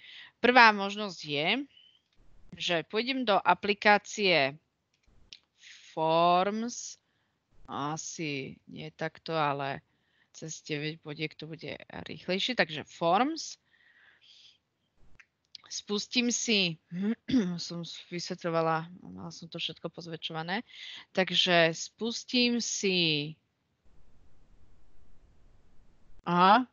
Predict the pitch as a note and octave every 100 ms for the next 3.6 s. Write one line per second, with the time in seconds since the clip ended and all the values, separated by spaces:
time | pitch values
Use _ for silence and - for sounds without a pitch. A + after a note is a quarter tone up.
0 | - F3+ E3+ G3+ B3+ - _ _ _ _
1 | _ - - - D#3+ D3+ D#3+ - A#3 D4+
2 | - _ _ _ _ _ - - - -
3 | E3+ D3+ - C3+ C3 B2